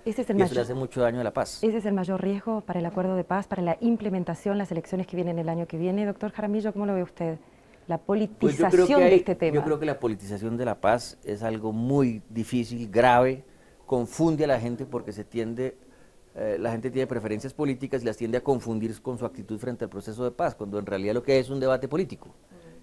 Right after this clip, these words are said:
Speaker 2: Entonces sí es un riesgo muy grande porque lleva a que la percepción esté desencajada de la realidad,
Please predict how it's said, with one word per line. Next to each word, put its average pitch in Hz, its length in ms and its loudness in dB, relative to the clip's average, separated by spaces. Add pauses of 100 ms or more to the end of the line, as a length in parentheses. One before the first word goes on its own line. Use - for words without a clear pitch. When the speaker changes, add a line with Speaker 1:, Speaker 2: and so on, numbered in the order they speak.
(140)
Speaker 2:
Entonces 113 480 -4
sí 170 240 4
es 147 80 4
un 147 140 -2
riesgo 131 240 -2
muy 131 180 -4
grande 123 360 0
porque 117 320 -10 (100)
lleva 117 240 2
a 127 80 -2
que 131 60 -8
la 113 120 -2
percepción 120 720 -6 (540)
esté 127 220 -6
desencajada 110 600 -2
de 123 60 0
la 123 120 2
realidad, 123 580 0